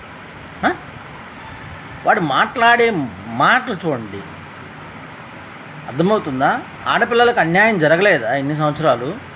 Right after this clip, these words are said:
జరుగుతూనే ఉందిగా. దానికి చట్టం తీసుకొచ్చినావా? నువ్వు లా చదివినావా అంటున్నావా? ఏ, దానికి చట్టంలో మార్పులు తీసుకొచ్చినావా నువ్వు? ఉం? తప్పు చేసినోడిని గుర్తు కొయ్యాలనే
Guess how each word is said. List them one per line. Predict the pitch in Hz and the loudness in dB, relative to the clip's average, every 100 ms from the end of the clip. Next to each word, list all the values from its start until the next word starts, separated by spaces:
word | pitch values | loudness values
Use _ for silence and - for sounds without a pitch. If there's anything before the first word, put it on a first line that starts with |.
| - - 120 | -16 -10 2
జరుగుతూనే | 165 190 220 214 | 4 4 4 2
ఉందిగా. | 196 190 214 359 - - - - - - - | 2 2 0 -2 -8 -16 -18 -18 -18 -8 2
దానికి | 170 185 | 2 4
చట్టం | - - 233 | 2 2 0
తీసుకొచ్చినావా? | 214 196 202 165 120 127 | -2 -2 -2 0 2 4
నువ్వు | 180 151 | 4 4
లా | 139 170 190 | 4 4 2
చదివినావా | 185 180 165 | 2 4 4
అంటున్నావా? | 143 139 123 104 | 2 0 0 2
ఏ, | 147 208 110 - - - - - | 4 4 0 -6 -16 -16 -12 0
దానికి | 147 175 | 2 4
చట్టంలో | 170 - 214 226 | 2 2 4 4
మార్పులు | 180 175 196 | 6 4 2
తీసుకొచ్చినావా | 180 180 - 175 - 110 | -4 -4 -4 -4 -2 -2
నువ్వు? | 135 202 - - - - - - - - - - | -2 -4 -8 -14 -16 -16 -16 -16 -16 -16 -12 -4
ఉం? | 269 - - - - - - - - - - | -4 -4 -14 -18 -18 -18 -18 -18 -18 -4 2
తప్పు | 185 - | 2 2
చేసినోడిని | 254 220 220 220 220 214 | 4 6 6 4 4 4
గుర్తు | 165 - 240 | 2 0 2
కొయ్యాలనే | 202 208 208 202 196 190 233 330 | 6 8 8 6 4 2 -2 -4